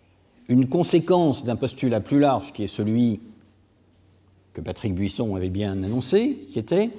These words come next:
au regard de l'histoire sur le long terme,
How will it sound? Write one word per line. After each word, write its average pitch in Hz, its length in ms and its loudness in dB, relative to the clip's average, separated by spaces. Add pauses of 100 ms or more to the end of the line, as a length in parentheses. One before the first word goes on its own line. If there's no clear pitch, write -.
(960)
au 196 100 10
regard 185 420 6
de 131 100 4
l'histoire 156 500 0
sur - 180 0
le 117 120 2
long 123 180 2
terme, 208 360 0